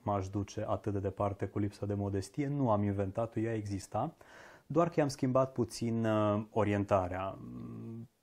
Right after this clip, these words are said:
Ocupația pe care o am la bază este cea de profesor de dicție.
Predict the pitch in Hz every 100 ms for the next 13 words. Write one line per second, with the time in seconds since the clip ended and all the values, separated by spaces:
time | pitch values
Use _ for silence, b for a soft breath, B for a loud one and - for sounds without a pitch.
0 | _ _ _ - - 175 214 - 117 -
1 | 107 - 98 107 101 107 - 101 98 143
2 | 139 104 110 165 160 151 - 127 - 135
3 | 120 113 104 120 - 110 104 104 104 95
4 | - - -